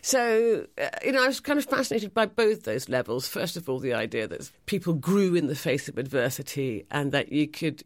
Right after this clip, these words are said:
you were not necessar-, necessarily unhappy, but you could become happier. And also this difference in the way that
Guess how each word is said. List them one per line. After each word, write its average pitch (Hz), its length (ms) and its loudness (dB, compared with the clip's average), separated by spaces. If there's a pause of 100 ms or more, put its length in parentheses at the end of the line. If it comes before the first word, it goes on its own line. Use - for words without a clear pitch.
you 185 220 0
were 208 140 4
not 196 180 4
necessar-, 156 320 -2 (100)
necessarily 151 600 0
unhappy, 165 460 0
but 160 180 -2
you 180 100 0
could - 160 -12
become 156 280 -4
happier. 139 640 -4 (500)
And 196 180 4
also 156 560 4
this 139 260 -2
difference - 640 -8
in 135 500 -2
the 151 120 -2
way 127 320 -2
that 113 280 0